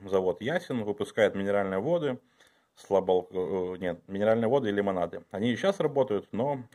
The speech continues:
сейчас, как вы знаете, все перешли на пластик, и такая про-, про-, такие пробочки уже не закрывают.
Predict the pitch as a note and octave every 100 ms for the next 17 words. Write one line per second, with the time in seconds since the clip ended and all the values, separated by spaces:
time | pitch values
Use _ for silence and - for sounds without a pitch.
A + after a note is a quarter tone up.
0 | - G2+ A#2+ A2 - _ G2+ - F#2 F#2
1 | G#2+ G#2 F#2+ - _ _ _ - G#2+ G#2+
2 | G2+ - G#2 F#2+ G#2 A#2 C3 - - _
3 | - F#2+ G#2 A2+ _ _ _ _ _ _
4 | F#2+ - G#2+ G#2 G2+ F#2+ - G#2 G#2 -
5 | - A#2+ A2 G#2+ G#2 - G#2 G2+ G2 F#2+
6 | G2+ F#2+ F2+